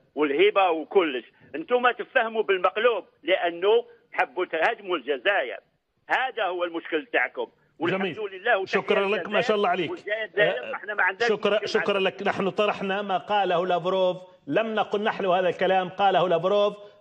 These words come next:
Speaker 2: ونحن ننتقده، وتحدثنا بشيء من ال-، ال-، إن صح القول حتى بالاستخفاف لما قاله، آه، آه، آه، لافروف. لو أنت من ال-، م-، م-، ممن ي-، يفهمون لغتنا العربية الفصيحة،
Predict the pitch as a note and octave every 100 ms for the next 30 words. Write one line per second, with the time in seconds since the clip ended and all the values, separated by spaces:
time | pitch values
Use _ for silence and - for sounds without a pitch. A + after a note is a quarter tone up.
0 | - D#3+ G3 F3+ G3 G3 A3 G#3 G#3 -
1 | A#3 A3+ A3 A#3+ A#3+ - - - D3+ F#3
2 | F3+ E3 F3+ F3+ A#3+ - A#3 A#3+ B3 -
3 | - E3 F3 E3+ A#3 A#3+ A#3 A3+ A#3 A#3
4 | A#3+ A#3+ - _ _ _ F3+ G#3 G3 G#3+
5 | G#3+ G#3+ F#3+ A#3+ - A3+ C4 A#3+ - B3+
6 | B3+ A#3+ B3 - - C4 A#3 G3 G#3 G3+
7 | G3+ G#3 F#3+ G3 G3 - - _ F#3 F#3+
8 | G3 G3 G3 G3 G3+ G3 G3+ F3 F3+ E3+
9 | E3 - F3 F#3+ G#3 A3+ G#3+ G#3+ G#3+ G#3+
10 | G3+ F#3+ G3 G#3 G3+ A3 A3 A3+ G#3+ G#3+
11 | G#3 G#3+ G#3+ G#3+ G#3 G3+ G3+ A#3+ A3 G#3+
12 | A#3 A#3 A3 G#3 G3+ A3 A3 G3 G3 F#3+
13 | G3 -